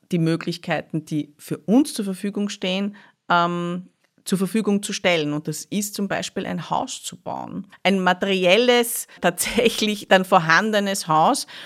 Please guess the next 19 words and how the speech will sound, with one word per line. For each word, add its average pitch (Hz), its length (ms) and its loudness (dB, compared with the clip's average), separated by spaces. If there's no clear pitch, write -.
das 196 360 6
wir 196 320 2
gemeinsam 190 720 0
mit 202 420 -2
den 202 140 2
jungen 202 460 -2
Menschen 165 320 0
entwickeln. 208 640 0
Gerade 185 380 6
jetzt 175 580 4
finden 208 640 2
dazu 196 560 0
auch, 175 480 4
äh, 165 320 6
Beteiligungsprozesse 196 1600 0
und 220 360 0
Workshops 180 800 2
mit 185 560 0
hundertzehn 196 1040 2